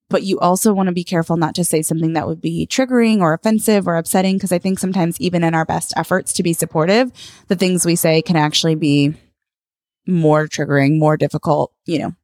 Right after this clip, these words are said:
make us, make the person more emotional. So a few things that you can say when you don't know what to say. I'm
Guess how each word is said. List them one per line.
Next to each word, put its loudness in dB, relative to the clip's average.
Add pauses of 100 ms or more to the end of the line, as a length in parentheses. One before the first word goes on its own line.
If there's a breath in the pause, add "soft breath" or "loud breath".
(260)
make 0
us, -4
make -2
the -14
person -4
more 0
emotional. 0
So -2 (460 loud breath)
a 2
few 4
things -2
that -8
you 2
can 2
say 2
when -2
you 2
don't 0
know 2
what -4
to -2
say. 0
I'm -4